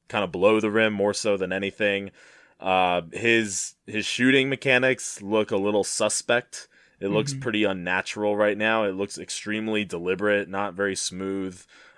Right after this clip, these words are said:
Speaker 1: um, or fluid, in my opinion. So, uh, yeah, definitely a draft and stash, and we're just gonna have to not forget <laughs> about the guy while he's over there.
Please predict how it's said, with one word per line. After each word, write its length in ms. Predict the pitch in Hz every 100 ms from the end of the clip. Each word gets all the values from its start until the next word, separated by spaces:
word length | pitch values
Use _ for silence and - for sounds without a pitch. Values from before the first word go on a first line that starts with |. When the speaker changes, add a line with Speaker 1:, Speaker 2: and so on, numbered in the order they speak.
| -
Speaker 1:
um, 500 | 92 90 85 85 82
or 140 | 98
fluid, 500 | 90 98 98 98 90
in 220 | 104 98
my 140 | 95 90
opinion. 460 | 85 95 90 85 92
So, 420 | - 98 90 85 - - - - _ _ _
uh, 280 | - - -
yeah, 440 | 90 104 113 104 92
definitely 500 | 113 143 170 139 110
a 60 |
draft 400 | 87 95 95 98
and 120 | 101 95
stash, 540 | - 101 98 98 -
and 220 | 98 92
we're 100 | 90
just 200 | 92 101
gonna 180 | 104 95
have 260 | 95 92 -
to 280 | 104 95
not 240 | 87 95 95
forget 260 | 98 92 95
<laughs> 80 |
about 240 | - 147 120
the 100 | -
guy 300 | - 147 123
while 240 | 147 123
he's 200 | 110 101
over 220 | 98 98 98
there. 340 | 92 92 90